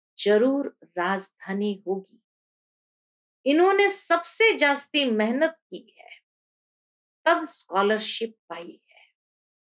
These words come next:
लक्ष्मी नारायण ने सबसे जास्ती मेहनत की है, तब scholarship पाई है।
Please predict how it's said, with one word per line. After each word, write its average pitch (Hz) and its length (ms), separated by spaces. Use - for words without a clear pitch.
लक्ष्मी 208 360
नारायण 180 480
ने 285 220
सबसे 339 580
जास्ती 240 480
मेहनत 196 360
की - 420
है, 277 260
तब 330 120
scholarship 196 880
पाई - 360
है। - 20